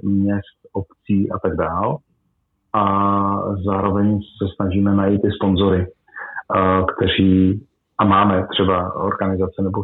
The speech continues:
firmy kolem sebe, kteří řeknou, tak tady máte tolik a tolik peněz a použijte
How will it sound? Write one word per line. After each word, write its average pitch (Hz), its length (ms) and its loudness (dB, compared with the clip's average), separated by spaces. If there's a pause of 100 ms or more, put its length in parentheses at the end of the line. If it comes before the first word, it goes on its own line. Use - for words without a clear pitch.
firmy 92 280 0
kolem 92 260 -2 (160)
sebe, 90 220 -2 (120)
kteří 95 460 -2 (180)
řeknou, 90 260 -10
tak 92 120 -10 (100)
tady 95 160 -2
máte 92 360 -2 (120)
tolik 95 240 -4
a 92 120 -8
tolik 98 280 -4
peněz 98 320 -4 (220)
a 98 260 -6 (520)
použijte 101 480 0